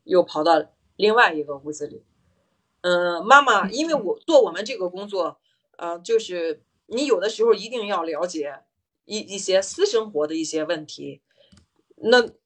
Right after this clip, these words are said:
我，我就说，我说：“那你们两个会有性生活吗？”嗯，妈妈说：“近乎没有。”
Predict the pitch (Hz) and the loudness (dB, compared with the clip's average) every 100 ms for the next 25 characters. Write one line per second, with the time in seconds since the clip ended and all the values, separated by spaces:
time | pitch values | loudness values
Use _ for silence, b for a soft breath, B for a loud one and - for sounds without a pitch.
0 | _ _ - 185 - - 196 208 254 262 | _ _ -12 -10 -12 -8 2 4 4 8
1 | 254 247 247 254 240 196 202 170 151 160 | 8 8 4 2 -2 -4 -4 -6 -6 -8
2 | 185 196 156 147 180 165 156 156 139 139 | -4 -4 -4 -6 -10 -10 -12 -10 -12 -12
3 | 143 _ _ _ _ _ _ _ - 170 | -20 _ _ _ _ _ _ _ -12 -8
4 | 165 160 165 208 226 208 - 208 202 202 | -6 -8 0 2 4 0 2 4 4 2
5 | 196 _ _ _ _ _ _ _ _ _ | -4 _ _ _ _ _ _ _ _ _
6 | _ _ _ _ - 320 285 285 180 160 | _ _ _ _ -6 -6 -6 -8 -8 -10
7 | - | -14